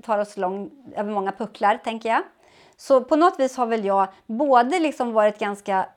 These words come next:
tydlig med fötterna i backen och bestämd i att det här är ett problem som är, vi äger det tillsammans. Eh, men också kunnat skoja lite om sådär, om, ja, men det, om det finns en minsta lilla öppning, så har jag nypt den öppningen och gjort något skojsigt av det.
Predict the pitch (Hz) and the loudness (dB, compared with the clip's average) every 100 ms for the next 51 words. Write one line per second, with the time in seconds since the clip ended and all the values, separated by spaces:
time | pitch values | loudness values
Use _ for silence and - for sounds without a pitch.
0 | _ 294 220 185 202 208 202 233 226 240 | _ -4 -4 -4 -4 -6 -4 -6 -6 -6
1 | 226 226 220 - 208 190 190 190 165 180 | -2 -2 -4 -8 -6 -6 -8 -6 -6 -6
2 | 170 165 - - 208 254 403 381 311 311 | -6 -8 -10 -10 -8 -4 0 0 0 -4
3 | 285 202 190 196 202 202 190 - 196 254 | -6 -2 -4 -4 -8 -4 -4 -6 -6 -4
4 | 330 202 185 180 170 165 208 349 294 226 | -2 -2 -4 -4 -8 -10 -10 -4 -4 -6
5 | 117 233 254 - - _ _ _ - _ | -10 -12 -12 -20 -20 _ _ _ -20 _
6 | _ - _ 208 214 202 - 233 311 349 | _ -20 _ -4 0 2 0 0 2 4
7 | 254 - 392 403 415 415 320 190 208 202 | 2 -2 -6 -2 -2 -2 2 4 4 0
8 | 202 202 190 190 190 180 170 175 185 185 | -4 -2 -2 -4 -6 -2 0 0 -4 -8
9 | - 170 240 226 240 247 285 - 285 302 | -12 0 2 2 -2 0 0 0 -2 0
10 | 285 240 403 330 302 262 277 254 269 254 | -2 -4 0 0 0 -2 -2 -2 -2 0
11 | 254 285 - 349 320 196 202 202 202 196 | 0 -4 -4 -2 -2 -2 -8 -4 -2 -2
12 | 233 262 233 - - 196 185 180 - 190 | -4 -6 -6 -10 -4 -4 -4 -8 -10 -8
13 | 190 190 202 202 196 196 190 - 202 196 | -8 -8 -6 -6 -6 -10 -12 -6 -6 -4
14 | 190 - 175 170 156 | -8 -6 -6 -4 -6